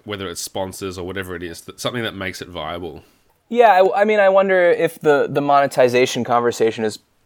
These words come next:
Speaker 2: is putting the, the cart before the horse in the sense of if your show's not good and your show doesn't have an audience, whether that's a big audience or a small audience, but a devoted audience, why would anyone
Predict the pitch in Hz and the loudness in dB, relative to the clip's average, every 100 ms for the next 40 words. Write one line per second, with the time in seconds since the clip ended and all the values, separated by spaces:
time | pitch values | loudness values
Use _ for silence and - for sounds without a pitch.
0 | _ _ _ - 120 - 151 127 117 110 | _ _ _ -8 -8 -2 2 2 2 -2
1 | 110 _ - 117 107 107 _ _ _ - | -4 _ -6 0 2 0 _ _ _ -4
2 | 131 117 - 113 123 107 107 127 104 107 | 2 2 0 -4 0 0 2 2 2 0
3 | 110 107 110 110 - 107 101 _ _ - | -8 -4 -4 -4 -2 -4 -4 _ _ -8
4 | 127 135 185 151 135 127 123 - _ _ | -4 0 4 4 4 0 0 -2 _ _
5 | _ _ _ 117 135 127 104 123 _ _ | _ _ _ -2 4 6 6 2 _ _
6 | _ _ 120 120 - 131 123 117 110 113 | _ _ -4 -2 6 6 6 4 0 0
7 | - _ _ _ - 123 123 127 98 127 | -14 _ _ _ -8 -2 2 2 -2 -10
8 | - - 147 170 165 135 - 113 131 127 | -14 -14 2 6 8 6 4 0 0 4
9 | 123 123 117 113 107 131 120 110 90 120 | 4 4 0 -4 -6 2 4 4 2 -6
10 | 123 110 113 113 123 123 117 107 - _ | -4 -4 -4 0 2 4 2 -2 -10 _
11 | _ - 107 87 73 - - _ _ _ | _ -14 -12 -12 -14 -16 -20 _ _ _
12 | - 117 120 120 117 113 117 110 110 104 | -8 2 4 6 4 0 0 0 -2 -6
13 | 101 107 | -8 -12